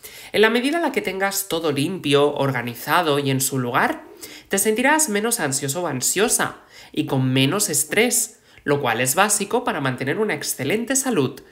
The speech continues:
no solo física, sino también mental. En cuanto al trabajo, tendrás un gran cúmulo de trabajo en estos días, por tanto, debes planificarte bien tu tiempo para que no te tome la noche sin haber resuelto todo lo que tenías en mente.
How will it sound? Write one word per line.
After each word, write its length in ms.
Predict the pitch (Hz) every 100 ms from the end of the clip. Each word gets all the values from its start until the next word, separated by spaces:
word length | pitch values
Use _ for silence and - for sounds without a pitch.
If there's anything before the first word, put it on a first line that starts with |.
| - -
no 120 | 131
solo 280 | 131 135 117
física, 580 | - 214 277 269 269 269
sino 300 | - 135 117
también 440 | 117 123 127 214 220
mental. 640 | 214 214 214 110 - - - _ _ _ - - - -
En 120 | 262
cuanto 240 | 285 269
al 100 | 247
trabajo, 480 | 240 208 214 208 208
tendrás 420 | 160 139 165 -
un 100 | 139
gran 240 | 147 214 214
cúmulo 420 | - 233 233 147
de 120 | 135
trabajo 400 | 135 135 160 160
en 80 | 139
estos 320 | 143 208 208
días, 480 | 196 147 147 - - - - -
por 300 | 151 139 139
tanto, 560 | 233 262 208 208 285
debes 220 | 143 180 214
planificarte 800 | 233 214 202 190 190 190 - 190
bien 460 | 139 165 214 185
tu 120 | 143
tiempo 520 | 139 196 160 135 180 - - - - -
para 260 | 202 233
que 100 | 233
no 140 | 180 190
te 80 |
tome 240 | - 190 190
la 100 | 165
noche 420 | 156 156 - 160
sin 280 | 156 233 240
haber 200 | 202 180
resuelto 600 | 190 202 147 139 151 156
todo 400 | - 254 269 269
lo 140 | 208
que 80 | 156
tenías 480 | 139 131 131 120 -
en 100 | 127
mente. 640 | 139 139 - 92 - _